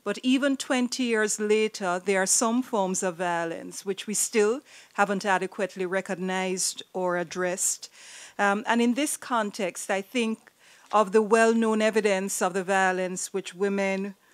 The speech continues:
who are pregnant face, often from persons who they know, but the information which will be provided today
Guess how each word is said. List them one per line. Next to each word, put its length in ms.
who 280
are 200
pregnant 840
face, 540
often 500
from 260
persons 520
who 140
they 160
know, 480
but 140
the 80
information 840
which 220
will 80
be 160
provided 760
today 640